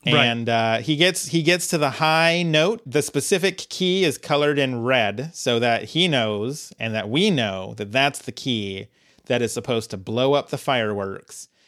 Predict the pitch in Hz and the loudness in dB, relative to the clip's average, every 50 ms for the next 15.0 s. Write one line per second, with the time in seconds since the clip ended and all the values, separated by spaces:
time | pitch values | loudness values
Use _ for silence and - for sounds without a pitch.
0 | _ _ _ - 135 139 156 170 202 208 190 - 190 180 156 151 160 160 156 - | _ _ _ -2 -2 0 2 2 4 2 2 2 0 0 2 4 4 2 2 2
1 | 139 104 98 107 104 110 - - 113 120 - - 143 143 131 - 165 165 170 170 | -2 -4 -4 -6 -12 -14 -12 -10 -10 -6 -2 0 2 2 2 2 2 2 2 2
2 | 147 160 147 143 135 151 147 131 120 107 104 101 98 - _ _ _ _ _ _ | 0 -2 -2 0 2 2 2 2 2 0 -4 -8 -12 -16 _ _ _ _ _ _
3 | _ _ _ _ - 117 127 147 151 - 156 143 135 135 123 120 117 113 110 104 | _ _ _ _ -6 0 2 2 2 2 0 0 2 2 2 2 2 2 2 2
4 | 101 101 98 92 98 95 95 92 - - - _ _ _ _ _ _ _ _ - | 2 0 -2 -2 -4 -6 -6 -6 -8 -10 -12 _ _ _ _ _ _ _ _ -18
5 | 101 98 107 107 - - - - 120 110 117 113 95 - - - - - - _ | -12 -6 -6 -4 -4 -4 -4 -2 -2 -2 -2 -4 -6 -6 -10 -12 -12 -14 -14 _
6 | - 175 160 160 147 170 190 170 214 214 208 - 208 196 185 180 170 180 170 - | 0 0 2 2 4 4 4 4 4 2 2 2 -2 -2 0 0 0 0 0 0
7 | 185 170 156 - 175 175 180 175 165 160 - 165 165 165 151 151 160 156 156 156 | -2 -4 -4 -2 -2 -2 -2 -2 -2 -4 -2 -2 -2 -2 0 -2 -2 -2 0 0
8 | 180 196 190 160 - - 190 185 190 190 190 175 190 196 180 - - 165 147 131 | 0 0 0 -2 -4 -2 0 2 2 2 2 0 0 -2 -2 -2 -2 -2 -2 -2
9 | 135 151 180 196 - - - 185 156 139 147 185 - _ _ - - - - - | 0 0 0 -2 -2 -2 -2 0 0 0 -2 -4 -6 _ _ -20 -20 -20 -18 -12
10 | - 165 165 175 175 170 175 190 202 - 254 214 180 - 196 175 160 160 170 170 | -4 0 0 2 2 2 0 0 0 0 0 -2 0 0 -2 -2 0 0 -2 -2
11 | 165 151 151 160 147 - - 165 156 147 160 156 151 151 135 - 165 151 143 - | -2 -2 -2 -2 -2 0 0 0 0 0 -2 0 0 0 -2 -2 -2 -2 -2 -2
12 | - 139 127 - 151 131 - 170 170 160 151 - - 123 120 117 120 117 - - | -4 -4 -4 -4 -4 -2 0 0 0 0 0 -2 -4 -4 -6 -6 -8 -12 -16 -20
13 | - - - - - _ _ _ - - 147 143 139 135 135 139 147 143 135 160 | -20 -20 -20 -20 -20 _ _ _ -6 -4 -2 -2 -2 -4 -6 -8 -10 -6 -4 -4
14 | 165 - - 151 - 180 208 208 - - 208 180 151 156 165 165 156 - - | -4 -4 -2 0 2 4 4 2 2 0 -4 -2 0 0 2 2 0 0 -4